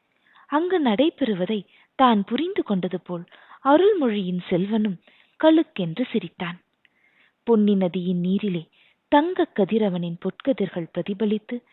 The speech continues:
ரசவாத செயல்களை நிகழ்த்தி கொண்டிருந்தன. அழகிய ராஜஹம்ச படகு காவிரியில் மிதந்து சென்றது. துடுப்பு போடுபவர்களின் ஒலியை தவிர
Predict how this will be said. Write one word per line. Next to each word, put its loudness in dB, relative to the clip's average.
ரசவாத 0
செயல்களை -2
நிகழ்த்தி -8
கொண்டிருந்தன. -10
அழகிய 2
ராஜஹம்ச -2
படகு -8
காவிரியில் -2
மிதந்து -4
சென்றது. -10
துடுப்பு 4
போடுபவர்களின் -2
ஒலியை -6
தவிர -8